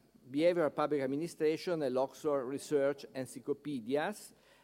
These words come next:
eh, sulla behavi-, sulla pu-, eh, pubblica amministrazione. Quindi ormai, eh, Behavioral Public Administration l'abbiamo introdotto undici anni fa, però è diventato un termine, ormai è an-, c'è anche una rivista che si chiama Behavioral Public Administration. Su queste, su queste due aree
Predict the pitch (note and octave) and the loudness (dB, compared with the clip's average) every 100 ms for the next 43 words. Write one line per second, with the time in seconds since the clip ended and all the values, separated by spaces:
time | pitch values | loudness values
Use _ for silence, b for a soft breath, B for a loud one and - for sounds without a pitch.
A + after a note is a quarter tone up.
0 | b C3+ C#3 C3+ D#3 D#3+ D#3 C#3+ D3+ C#3 | b 0 2 2 0 0 4 4 2 -2
1 | - C#3+ C3 A#2 - B2+ C3+ C3 A#2 A2+ | -2 0 0 -2 -8 -6 -2 -2 0 -2
2 | G#2+ G2+ G#2+ G#2 G#2 F#2 F2 G2 C3 D3+ | -4 -8 -10 -12 -10 -10 -10 -10 -6 -2
3 | - C#3 D#3+ C3 A#2 C3+ B2 D3 D#3+ B2+ | -2 -2 -2 -2 -4 -6 -4 -2 0 0
4 | D3 D#3 D3+ A#2+ B2+ - C3 A2+ A2+ A2+ | 0 -2 -2 -2 -4 -4 -4 -2 -2 -2
5 | A#2+ A#2 A#2+ C3+ - A#2 B2+ C3 - C3+ | -4 -4 -4 -4 -2 -2 -2 -6 -6 -4
6 | D#3+ - D3+ D#3+ C3 A2 A2+ A#2 G#2 G#2 | -4 -2 -4 -2 -4 -4 -8 -6 -6 -6
7 | A#2+ - G2 A2 G#2 G#2 B B - A#2+ | -8 -4 -4 -4 -6 -8 B B -6 -4
8 | G#2+ G2+ G#2+ - - A#2+ A#2+ B2+ C#3 C3+ | -4 -6 -8 -14 -10 -6 -6 -4 -4 -2
9 | D3+ C#3 C#3 A#2 A#2 A2+ A#2 G2 F2+ G#2+ | -2 -2 -2 -4 -8 -8 -8 -8 -8 -6
10 | G#2 G#2 G#2 G#2 - G#2 G2 F#2+ F#2 F2 | -6 -6 -6 -6 -6 -8 -8 -12 -14 -20
11 | - - - - - _ B B B B | -20 -20 -20 -20 -20 _ B B B B
12 | B B B B _ - - A#3+ B3 A3 | B B B B _ -16 -6 -4 0 -2
13 | - C#3+ - - E3 D3 F#3 - D#3 D#3+ | 2 0 0 -6 -10 -6 -4 -2 -4 -2
14 | G3 D#3+ B2+ C3+ B2+ G#2+ G#2 B2+ D3+ | 0 2 0 -4 -8 -8 -8 -8 -8